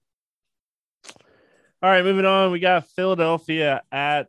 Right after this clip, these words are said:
Orlando, two oh nine and a half total here. Seventy-sixers are an eight-point favorite. On the Philadelphia side, Maxey, Milton, Reed,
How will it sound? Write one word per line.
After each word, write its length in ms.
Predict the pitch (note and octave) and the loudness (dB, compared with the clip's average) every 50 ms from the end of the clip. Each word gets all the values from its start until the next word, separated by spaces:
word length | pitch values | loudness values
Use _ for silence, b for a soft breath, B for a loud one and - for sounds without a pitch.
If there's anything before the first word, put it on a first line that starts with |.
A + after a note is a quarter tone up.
| _ _ | _ _
Orlando, 840 | C3 B2+ B2 A#2+ B2 C3 C#3 C#3 C3+ B2+ C3 C3 C3 C3 B2+ B2 | -12 -10 -10 -8 -6 -4 -4 -4 -4 -2 -2 0 2 2 0 0
two 300 | A2+ A2+ - - D#3+ E3 | -4 -8 -8 -6 -4 -4
oh 20 | D3+ | -4
nine 240 | C#3 C3+ C3+ C3+ C3 | -4 -4 -4 -4 -4
and 100 | C3 B2+ | -4 -6
a 40 | |
half 220 | C3 C3 B2+ B2 - | -6 -6 -8 -8 -10
total 220 | _ C3+ B2+ B2 | _ -10 -8 -8
here. 340 | A#2+ A#2+ B2+ B2 A#2+ A#2+ A#2 | -8 -6 -4 -4 -4 -4 -6
Seventy-sixers 1000 | A2+ - - C3 B2+ B2+ B2 A#2 - B2+ B2 - - B2+ A#2+ A#2+ A#2 A2 - _ _ | -8 -6 -6 -6 -6 -6 -10 -10 -8 -8 -8 -6 -4 -2 -2 -2 -2 -4 -8 _ _
are 300 | A#2+ A#2+ A#2 A2+ A2+ A2 | -2 -2 0 0 -2 -2
an 200 | G#2 A2+ A2 - _ _ | -4 -6 -10 -12 _ _
eight-point 1400 | - C#3+ D3 D3 - - _ _ _ _ _ _ _ _ _ _ _ _ _ _ _ - F3+ F#3 F3 D#3+ C3+ | -4 -2 -2 -2 -4 -6 _ _ _ _ _ _ _ _ _ _ _ _ _ _ _ 0 2 2 2 2 0
favorite. 540 | - - F3 F3 F3 E3+ F3+ F3+ E3 D#3 - _ _ _ | 0 0 2 2 4 4 4 2 2 0 -2 _ _ _
On 340 | - D3 D#3 D#3+ E3 E3 D#3+ | -4 -2 0 0 -2 -2 -4
the 300 | D#3 D3 C#3+ C#3+ C#3 B2 - | -4 -2 -2 -2 -2 -2 -4
Philadelphia 540 | F#3 F#3 F#3 F3+ F3+ F3 D#3 - D#3+ D#3 | -4 -4 -2 -2 -2 -2 -2 -4 -6 -6
side, 500 | C#3 - - D3+ C#3+ C#3+ C#3 C3+ B2+ A#2 - - | -6 -6 -4 -2 -2 0 -2 -2 -4 -8 -14 -14
Maxey, 880 | B2 B2+ B2+ C3 C3+ C#3+ D#3 D#3+ - - - E3 E3 D#3+ D#3 D3+ - - _ | -14 -12 -8 -6 -4 -4 -4 -6 -8 -14 -10 -8 -6 -6 -6 -6 -8 -12 _
Milton, 840 | B2+ B2+ B2 B2 C3 C#3+ C#3+ C3+ B2 C#3+ C#3 C3+ C3+ C3+ C3 B2 - _ _ | -12 -10 -6 -2 0 0 0 0 -2 -4 -6 -6 -6 -8 -8 -12 -14 _ _
Reed, 680 | - A#2 A#2+ C3+ C#3+ D3 D#3 D#3+ E3 D#3+ D3+ D#3 D#3 D#3 | -12 -6 -2 0 2 2 2 2 2 2 0 -2 -6 -6